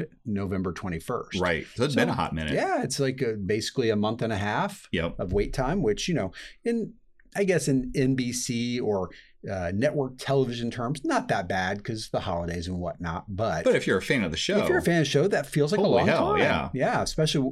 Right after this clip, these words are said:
Speaker 1: you know, Cones is a great episode, and you're thinking,
Speaker 2: Right.
Speaker 1: "I love where this is going."
Speaker 2: Right.
Speaker 1: Gimme, gimme.
Speaker 2: Right, right.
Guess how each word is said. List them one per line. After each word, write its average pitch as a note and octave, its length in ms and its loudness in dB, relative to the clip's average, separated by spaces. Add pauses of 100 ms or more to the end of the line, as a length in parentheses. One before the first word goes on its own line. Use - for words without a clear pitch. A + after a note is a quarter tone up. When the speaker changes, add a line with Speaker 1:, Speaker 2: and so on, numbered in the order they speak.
Speaker 1:
you G3 40 4
know, A#2 120 2
Cones C#3 340 0
is A2 100 -2
a G2 60 0
great F#2+ 340 -2
episode, F#2+ 460 -2
and F3 80 -2
you're A2 100 -2
thinking, E2 360 -6
Speaker 2:
Right. D#2+ 260 0
Speaker 1:
"I G2+ 80 -6
love G2+ 240 -4
where G2+ 160 2
this F#2+ 180 -6
is F2 120 -6
going." A2 460 -4
Speaker 2:
Right. E2+ 300 0
Speaker 1:
Gimme, G#3+ 280 2
gimme. F#3+ 440 0
Speaker 2:
Right, E2 220 0
right. E2 240 0